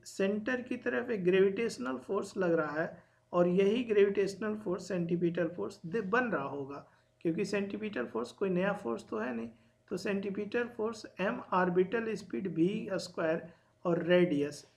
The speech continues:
M क्या है, mass of the satellite must be equal to gravitational force, gravitational force mass of the earth, mass of satellite और radius R का square। तो इस,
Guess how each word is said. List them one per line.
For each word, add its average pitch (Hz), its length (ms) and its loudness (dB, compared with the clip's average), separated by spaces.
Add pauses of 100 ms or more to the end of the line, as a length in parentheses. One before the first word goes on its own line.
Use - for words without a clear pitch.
M 208 180 -2
क्या 214 160 2
है, - 140 -8
mass 175 440 -2
of 160 60 -2
the 151 140 -4
satellite 147 520 -8 (500)
must 214 300 0
be - 140 -10
equal 233 360 -4
to 233 120 -4
gravitational 190 720 2
force, 156 420 -8
gravitational 175 560 0
force 233 500 -6
mass 202 280 0
of 214 160 -4
the 214 120 -4
earth, 196 460 -2
mass 196 260 -2
of 208 120 -6
satellite 214 480 -2 (520)
और 175 120 4
radius 190 420 4
R 170 400 -2
का 196 220 -2
square। 143 540 -6
तो 175 80 0
इस, 180 400 -4